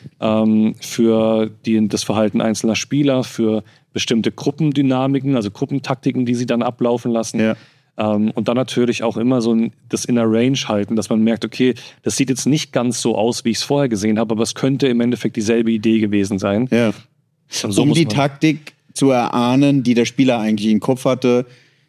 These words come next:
Speaker 2: Ich kenn mich nicht genug im Fußball aus, aber rechts außen sozusagen rauszuspielen, einen
Speaker 1: Genau.
Speaker 2: bestimmten Spieler reinzugehen oder sozusagen eine bestimmte Position zu erarbeiten.
Speaker 1: Genau,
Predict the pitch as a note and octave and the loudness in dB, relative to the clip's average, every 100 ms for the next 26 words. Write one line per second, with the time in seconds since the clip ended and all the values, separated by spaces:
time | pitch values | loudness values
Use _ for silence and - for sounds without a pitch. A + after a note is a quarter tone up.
0 | _ - - G2+ F#2 A2 - G2+ G2 G2 | _ -10 0 0 2 0 0 0 2 0
1 | F2+ A#2+ - F2+ F2+ F2 F#2+ F#2 G2 G#2 | -2 -4 -4 -2 -2 -2 -2 0 -2 -4
2 | - G#2+ A2+ B2+ C3 A#2+ A2 G#2 G#2+ G#2+ | -6 -2 0 0 0 0 -2 -4 -2 0
3 | G#2 G2+ A#2+ - A2+ A#2+ A2+ G#2+ G#2+ G2 | 0 0 -2 -4 -4 0 2 2 0 0
4 | F#2+ G#2+ G#2 - A#2+ A#2 A2+ - A2+ G#2+ | 0 0 0 0 2 2 0 0 0 0
5 | - - - - G2+ G2+ G2 G2+ - - | -2 -20 -12 -4 0 2 2 0 -2 -4
6 | G#2 F2 G#2 G#2 G2 G2 - G#2 G2+ G#2+ | -4 0 2 4 2 0 0 0 2 0
7 | G2 - G#2+ G#2+ G2+ G#2 F2+ E2+ F#2 F#2 | 0 0 2 2 2 2 2 2 2 2
8 | F#2 F#2+ F#2 _ - G#2 G2 F#2+ | 0 0 -2 _ -2 0 0 -2